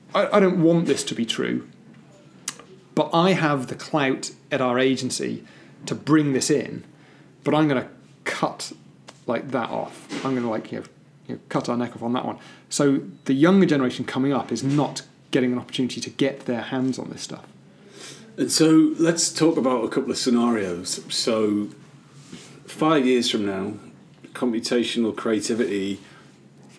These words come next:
Speaker 2: doesn't work, works a bit, or works incredibly well.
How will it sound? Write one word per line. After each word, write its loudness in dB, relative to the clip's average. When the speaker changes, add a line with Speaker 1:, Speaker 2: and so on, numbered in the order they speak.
Speaker 2:
doesn't 4
work, 0
works 4
a 2
bit, 2
or 2
works 2
incredibly -4
well. -4